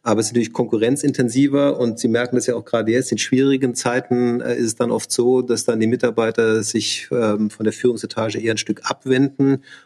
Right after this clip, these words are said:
und jeder, jeder auf Eigenoptimierung aus ist, äh, und hier ist einfach noch ein hohes, hoher Zusammenhalt und ein hohes, äh, Gemeinschaftsgefühl, was, finde ich,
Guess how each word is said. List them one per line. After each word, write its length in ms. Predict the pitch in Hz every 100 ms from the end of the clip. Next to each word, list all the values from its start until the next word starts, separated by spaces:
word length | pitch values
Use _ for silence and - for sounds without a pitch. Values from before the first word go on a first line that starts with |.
| _
und 100 | 113
jeder, 300 | 113 117 117
jeder 240 | 113 117
auf 180 | 107 -
Eigenoptimierung 840 | 107 123 139 135 - 131 127 127 123
aus 340 | 110 117 -
ist, 260 | 120 113 -
äh, 40 |
und 400 | 113 110 104 107
hier 180 | - 120
ist 80 | 110
einfach 220 | 113 117
noch 100 | 113
ein 80 | 107
hohes, 460 | 117 113 110 - -
hoher 120 | 127
Zusammenhalt 640 | 123 - 127 127 117 117 113
und 100 | 107
ein 40 |
hohes, 400 | 110 110 107 -
äh, 160 | 107 101
Gemeinschaftsgefühl, 800 | 104 104 - 104 - - 98 98
was, 160 | -
finde 180 | - 123
ich, 160 | -